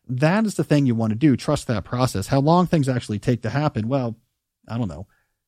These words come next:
Did your family get covid? Did you have a giant project dropped on your lap you weren't expecting?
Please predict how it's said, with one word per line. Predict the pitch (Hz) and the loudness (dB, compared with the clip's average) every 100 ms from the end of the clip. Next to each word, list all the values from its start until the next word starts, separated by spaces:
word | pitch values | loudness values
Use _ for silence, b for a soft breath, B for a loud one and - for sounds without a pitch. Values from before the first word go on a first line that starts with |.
| _ _ _ _ _ _ | _ _ _ _ _ _
Did | 98 | -8
your | 98 | -6
family | 113 107 113 | -4 -2 -2
get | 117 - | -4 -2
covid? | 147 165 127 71 - _ | 0 2 0 -8 -14 _
Did | 101 | -6
you | 110 | -2
have | 113 107 113 - | 0 -2 -4 -6
a | |
giant | 117 131 123 120 | -2 0 0 -2
project | - 147 160 135 117 | -2 0 2 2 0
dropped | 120 104 - | -2 -4 -4
on | 104 | -4
your | 104 | -2
lap | 101 98 - | -4 -4 -6
you | 104 | -8
weren't | 98 95 | -6 -8
expecting? | - 104 - 98 - 95 - | -10 -12 -10 -10 -10 -12 -12